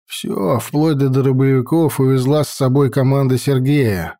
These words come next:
А Тамару и Степана разоружать нельзя, им базу нужно охранять. Разве что можно выставить на обмен на оружие несколько зарядов и ждать, захочет ли кто-нибудь на них поменяться.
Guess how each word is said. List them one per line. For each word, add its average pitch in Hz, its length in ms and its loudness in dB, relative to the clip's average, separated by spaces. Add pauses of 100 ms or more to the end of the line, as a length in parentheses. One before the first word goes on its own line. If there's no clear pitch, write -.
А 110 120 -8
Тамару 185 460 0
и 131 40 2
Степана 110 580 0
разоружать 143 600 0
нельзя, 117 400 0
им 101 160 0
базу 113 320 0
нужно 101 320 0
охранять. 98 680 -4 (1000)
Разве 120 340 -2
что 135 200 -2
можно 135 320 0
выставить 135 460 0
на 139 160 0
обмен 139 420 0
на 135 120 0
оружие 135 380 0
несколько 135 460 -2
зарядов 143 680 -2 (400)
и 95 80 -4
ждать, 127 480 -4 (320)
захочет 127 560 -2
ли 127 120 0
кто-нибудь 135 500 0
на 131 100 0
них 135 240 -2
поменяться. 135 720 -2